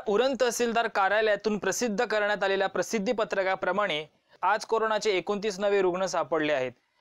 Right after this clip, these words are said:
व चव्वेचाळीस रुग्णांना डिस्चार्ज मिळाला आहे. आजच्या नवीन रुग्णांची गावनिहाय माहिती पाहता,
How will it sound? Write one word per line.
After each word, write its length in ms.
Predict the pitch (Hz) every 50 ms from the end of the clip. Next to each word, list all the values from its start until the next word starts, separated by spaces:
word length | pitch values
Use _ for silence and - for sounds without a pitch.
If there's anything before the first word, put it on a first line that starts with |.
| _ -
व 100 | 202 220 208 - -
चव्वेचाळीस 500 | - 196 196 220 214 214 226 226 226 202
रुग्णांना 380 | 208 196 190 202 208 208 208 202
डिस्चार्ज 480 | 185 170 165 - - 202 196 196 180
मिळाला 320 | 180 175 170 170 160 156 151
आहे. 200 | 135 123 120 117 - _ _ _ _ _ _ -
आजच्या 320 | 180 196 - - - 254
नवीन 400 | 240 220 220 220 226 262 262 262
रुग्णांची 520 | 254 226 220 202 214 226 220 214 180 185 220
गावनिहाय 600 | 180 180 185 202 226 226 226 220 220 226 233 233
माहिती 340 | 202 180 165 160 143 190 185
पाहता, 400 | 165 190 185 180 170 160 170